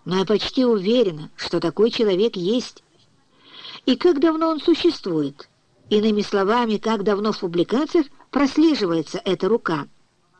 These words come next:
Семь последних лет, то есть с сентября девяносто четвертого года. Большой материал в Пари Матч открывает эту, так сказать, серию.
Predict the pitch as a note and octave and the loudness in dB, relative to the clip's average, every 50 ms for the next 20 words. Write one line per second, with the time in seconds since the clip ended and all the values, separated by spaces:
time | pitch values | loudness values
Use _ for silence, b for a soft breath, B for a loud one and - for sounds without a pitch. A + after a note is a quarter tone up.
0 | _ _ _ _ B B B B B B B B - - - - E4 F#4+ G4 F4+ | _ _ _ _ B B B B B B B B -14 -12 -2 0 0 2 0 0
1 | - F4 D#4 - - D#4+ D#4 C4 D4 C4 G#3+ F#3 G3+ G3 G3+ G3 - - - _ | 0 0 0 2 2 0 0 2 0 -2 -2 0 0 0 0 0 -4 -8 -18 _
2 | _ _ _ _ _ _ _ _ _ - E4+ G4+ F#4+ - - - A3 F#3+ E3+ G3 | _ _ _ _ _ _ _ _ _ 4 6 6 6 4 2 -4 -6 -2 0 -2
3 | F3 E3 F#3+ B3+ E4 F4 E4+ - - - - F#3 G#3 F#3+ G3 F#3 A#3 D4+ D#4+ - | 0 2 2 2 2 0 -4 -6 -12 -10 -2 0 0 2 2 2 0 0 -2 0
4 | - F4+ - - - - G#3+ A3 G#3+ - - B3+ C#4 C4 G#3+ F#3 F3 E3 D#3 - | 0 0 0 2 0 2 0 0 0 0 -2 -2 -2 -2 0 0 -2 -2 -2 -2
5 | - A2 - _ _ _ _ _ _ b b b b b b b b - F#3 A3 | -6 -10 -12 _ _ _ _ _ _ b b b b b b b b 0 2 2
6 | A3+ A3 - - B3+ A#3+ A3 A3+ G#3+ G#3 A#3 G#3+ A#3 A#3+ A#3+ G#3 - - A#3 G#3+ | 2 2 2 2 2 2 2 0 0 2 2 2 4 2 0 -2 -2 -2 0 2
7 | G#3+ G#3 G3 A#3 C#4+ D#4 C#4 - - - - G3 F3+ - F#3+ F#3+ F#3 A3 B3+ B3+ | 2 2 2 2 -2 -2 -4 -6 -8 -6 -6 -6 -4 0 0 0 2 2 2 0
8 | A#3+ A3 - - C4 D4 C#4+ C4 A3 G#3+ - - - - G3+ F3+ A#3 C4 C4 - | 0 0 0 0 0 0 0 -2 -2 -2 -6 -8 -6 -4 -2 0 0 0 -2 -4
9 | - - D4 B3+ F#3+ D#3 D3+ D3+ - | -6 -2 0 2 2 2 0 -4 -6